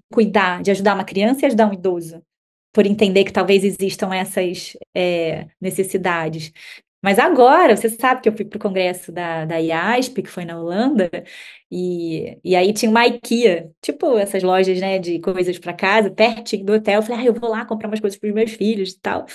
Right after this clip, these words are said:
E eu tô parada na fila, uma fila enorme, gigante, aí tinha um senhorzinho atrás de mim, apoiado ali no carrinho, e pra quem trabalha com dor musculoesquelética, eu falei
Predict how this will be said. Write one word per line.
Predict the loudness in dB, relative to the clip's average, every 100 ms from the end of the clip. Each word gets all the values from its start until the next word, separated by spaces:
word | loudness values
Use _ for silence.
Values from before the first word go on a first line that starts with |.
| -20 -20 _ _ _ _ _
E | 0 4
eu | 6
tô | 6 4
parada | 4 4 4
na | 4
fila, | 2 2 4
uma | 2
fila | 2 -2 -2
enorme, | -2 2 2 2 2 0 -2
gigante, | -2 0 0 -2 _ _ -12 -4 -2
aí | -4
tinha | -6 -10
um | -10 -8
senhorzinho | 2 4 4 4
atrás | 0 2 2
de | 2
mim, | -2 -6 -8 -18 -10 -6
apoiado | -6 -2 4 6 6 6 6
ali | 4
no | 4
carrinho, | 0 2 2 2 -2 -6 -18 -8
e | -2
pra | 0
quem | 2 2
trabalha | 4 4 2
com | 2
dor | 2
musculoesquelética, | 2 -2 -4 -2 0 0 -2
eu |
falei | -4 -4